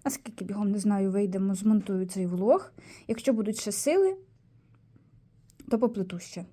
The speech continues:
Але я між цим плетінням ще бігала, там, е, в літній кухні топила, приготувала собі смачнющу вечерю.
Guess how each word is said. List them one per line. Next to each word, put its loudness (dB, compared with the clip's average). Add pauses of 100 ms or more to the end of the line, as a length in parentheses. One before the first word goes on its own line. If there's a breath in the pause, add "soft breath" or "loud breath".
(340)
Але 4
я 6
між 6
цим 0
плетінням 2
ще -6
бігала, 2
там, -4 (580 loud breath)
е, -8
в -2
літній 2
кухні 8 (380)
топила, 4
приготувала -4
собі -6
смачнющу -4
вечерю. 2